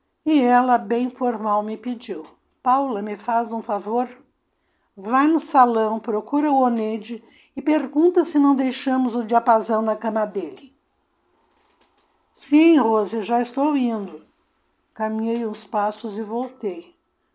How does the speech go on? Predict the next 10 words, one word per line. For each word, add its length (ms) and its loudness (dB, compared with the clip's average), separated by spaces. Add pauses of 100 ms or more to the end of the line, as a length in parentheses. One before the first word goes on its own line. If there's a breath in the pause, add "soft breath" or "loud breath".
(100)
"Rose, 560 -4 (340)
será 460 2
que 120 -14
pega 440 2
bem 260 -4
fazer 340 -4
essa 240 -4
pergunta 540 -6
em 80 -6
público?" 720 -4